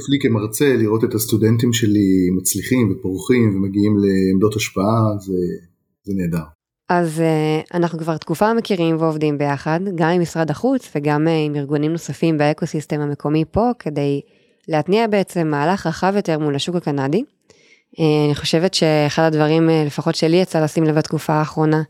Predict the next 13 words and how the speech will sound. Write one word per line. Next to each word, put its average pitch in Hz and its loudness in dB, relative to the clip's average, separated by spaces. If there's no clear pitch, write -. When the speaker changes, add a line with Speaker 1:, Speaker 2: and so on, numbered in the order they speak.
Speaker 2:
זה 156 0
שהקהילות 156 0
היהודיות 170 2
באזורים 147 0
מסוימים 160 0
בצפון 165 -2
אמריקה, 196 2
אה, 175 -4
הם 165 2
לגמרי 175 2
קישור 170 0
ודרך 156 0
טובה 156 0